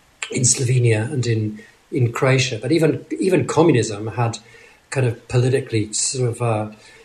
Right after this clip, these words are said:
you know, um, l-, legacies, you know, inherited legacies from the past,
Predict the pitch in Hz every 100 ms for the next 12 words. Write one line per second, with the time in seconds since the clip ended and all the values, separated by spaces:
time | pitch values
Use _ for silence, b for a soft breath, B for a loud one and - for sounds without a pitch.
0 | b - 117 107 110 110 113 135 - 160
1 | 190 165 165 170 160 151 - 131 117 -
2 | 151 175 277 156 151 - 170 147 214 196
3 | - 131 139 151 147 - 127 - 123 117
4 | - 165 147 110 - - -